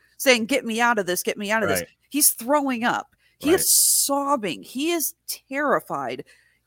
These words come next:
Speaker 1: I, I, again, it's not spelled out, but I have this distinct feeling that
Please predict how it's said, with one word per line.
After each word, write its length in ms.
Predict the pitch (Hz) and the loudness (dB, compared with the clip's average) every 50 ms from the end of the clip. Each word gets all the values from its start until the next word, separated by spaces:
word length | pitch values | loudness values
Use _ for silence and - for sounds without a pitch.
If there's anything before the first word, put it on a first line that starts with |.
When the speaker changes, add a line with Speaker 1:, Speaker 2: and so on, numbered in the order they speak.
| _ _ _ _ _ _ _ - | _ _ _ _ _ _ _ -20
Speaker 1:
I, 720 | - - - 110 220 247 233 - - 269 254 269 269 233 - 180 | -20 -18 -14 -10 -8 -8 -8 -6 -4 -4 -4 -4 -6 -8 -8 -6
I, 80 | 160 - | -4 -4
again, 280 | - 254 359 339 294 240 | -2 0 0 0 0 0
it's 180 | - 339 - - | 0 -2 -2 0
not 240 | 302 339 415 508 - | 0 0 0 0 0
spelled 440 | - - - - 392 370 349 285 269 | -2 -4 -2 0 2 2 2 2 2
out, 320 | 320 294 254 202 196 185 | 2 2 2 2 0 0
but 120 | - 226 220 | -4 -4 -2
I 120 | 240 294 | -2 -2
have 240 | 349 339 349 370 311 | -4 -4 -6 -8 -8
this 140 | 302 285 - | -8 -8 -8
distinct 420 | - 269 - - 277 262 247 233 | -8 -8 -8 -6 -6 -6 -6 -8
feeling 540 | - 262 254 254 247 233 226 214 202 196 196 | -8 -8 -6 -6 -4 -4 -6 -6 -6 -8 -6
that 420 | 180 208 202 196 196 196 190 190 | -4 -2 0 0 0 0 -2 -4